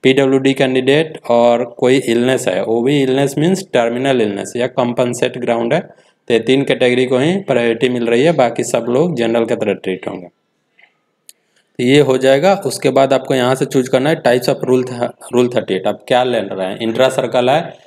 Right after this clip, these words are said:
कि इंटर सर्कल है, ऐसे करके यहाँ पे दोनों में से कोई एक चूज कर लेना है। उसके बाद आपका प्रेफरेंस है डिवीजन का प्रेफरेंस के लिए, जैसा कि पहले जो नोटिफिकेशन आया था उसमें बोला गया था कि आपको टेन, मैक्सिमम टेन का ऑप्शन मिलेगा, तो आप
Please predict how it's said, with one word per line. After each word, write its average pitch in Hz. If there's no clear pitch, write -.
कि 123
इंटर 120
सर्कल 98
है, 98
ऐसे 104
करके 127
यहाँ 127
पे 131
दोनों 120
में 123
से -
कोई 123
एक 123
चूज 123
कर 127
लेना 123
है। 180
उसके 113
बाद 135
आपका 131
प्रेफरेंस 131
है 135
डिवीजन 123
का 135
प्रेफरेंस 127
के 135
लिए, 135
जैसा 127
कि 170
पहले 117
जो 123
नोटिफिकेशन 123
आया 123
था 135
उसमें 131
बोला 117
गया 127
था 143
कि 151
आपको 123
टेन, 120
मैक्सिमम 127
टेन 123
का 127
ऑप्शन 123
मिलेगा, 123
तो 123
आप 120